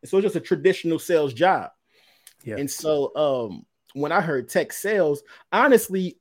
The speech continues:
Speaker 1: I, I was leaning more towards sales engineer because it was
Speaker 2: Yeah.
Speaker 1: pre-sales. And my particular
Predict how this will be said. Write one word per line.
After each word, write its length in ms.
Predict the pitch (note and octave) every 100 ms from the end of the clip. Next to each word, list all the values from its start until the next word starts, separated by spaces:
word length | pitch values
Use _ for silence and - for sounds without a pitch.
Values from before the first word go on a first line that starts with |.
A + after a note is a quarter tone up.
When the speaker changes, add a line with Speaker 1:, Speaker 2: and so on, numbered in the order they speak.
| -
Speaker 1:
I, 120 | A3+ A3+ -
I 80 | A#3
was 160 | A#3
leaning 180 | A3 G3+
more 180 | G3 F#3
towards 340 | - F3 D#3+
sales 260 | - F3+ E3
engineer 420 | D3+ D3+ F3+ F#3
because 240 | E3 E3
it 60 | C#3+
was 100 | B2+
Speaker 2:
Yeah. 100 | -
Speaker 1:
pre-sales. 540 | F#3 F#3+ C#3+ F#3 F3+ E3+ _ - _ -
And 140 | D3
my 340 | C#3+ E3+ F#3+
particular 720 | F#3+ - D#3+ F#3 F3 D3 C#3